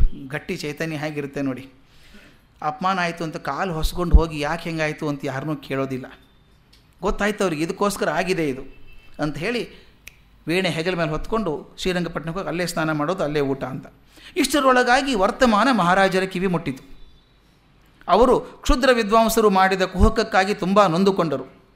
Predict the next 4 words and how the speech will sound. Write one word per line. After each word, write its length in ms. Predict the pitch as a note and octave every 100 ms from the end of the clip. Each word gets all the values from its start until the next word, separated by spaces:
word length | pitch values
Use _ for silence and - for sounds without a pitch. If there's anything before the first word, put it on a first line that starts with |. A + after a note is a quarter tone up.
| _ _ _ - - _
ಹೇಗಾದರೂ 600 | - A#3+ C#4+ D4 C#4 C#4
ಸಾಂಬಯ್ಯನವರನ್ನು 760 | G3 G3+ A3 A#3 A3+ G#3+ G#3 F3
ಹಿಂತಿರುಗಿಸಿ 460 | F#3+ G#3+ A3+ G3
ತರಬೇಕೆಂದು 840 | E3 F3 G3 G#3+ C4+ B3 - -